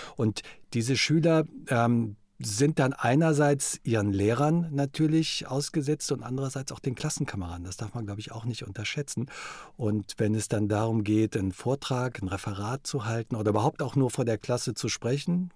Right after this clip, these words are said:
vorzulesen vielleicht, ähm, dann leiden da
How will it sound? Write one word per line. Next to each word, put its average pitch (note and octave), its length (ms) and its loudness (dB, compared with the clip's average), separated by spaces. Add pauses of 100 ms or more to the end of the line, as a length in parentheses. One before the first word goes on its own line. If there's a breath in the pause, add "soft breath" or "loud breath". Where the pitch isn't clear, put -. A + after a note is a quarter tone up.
vorzulesen C3 720 -2
vielleicht, C3+ 480 -4 (500 loud breath)
ähm, A#2 280 2 (140)
dann G#2+ 180 2
leiden A#2+ 360 0
da G#2 300 -2